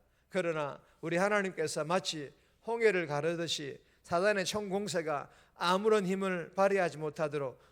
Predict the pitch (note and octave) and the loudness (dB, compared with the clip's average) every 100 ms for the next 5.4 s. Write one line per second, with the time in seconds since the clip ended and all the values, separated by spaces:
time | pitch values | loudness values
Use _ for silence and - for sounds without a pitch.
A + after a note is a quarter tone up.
0 | _ D#3+ F#3 G3 F#3+ E3+ - F#3 D#3 D3+ | _ -6 0 0 2 -2 -2 -6 -6 -6
1 | F3+ D#3 C#3+ D3 C3+ - _ - F3+ F3 | -6 -6 -4 -6 -8 -12 _ -4 0 0
2 | D3+ D3 D3 C3+ C3+ C#3 C3 C3+ B2+ B2+ | -2 -4 -4 -4 -4 -6 -8 -8 -8 -10
3 | - _ - F#3+ F#3 E3 F#3+ F3 C#3+ D#3+ | -18 _ -6 0 2 2 0 -2 -2 -2
4 | F3+ F#3 D#3+ C#3+ G#3+ G#3+ G#3+ F#3 D3+ D#3+ | -2 -4 -2 -4 -4 -4 -2 -2 -4 -6
5 | D#3+ D3 C3+ C3+ | -4 -4 -6 -8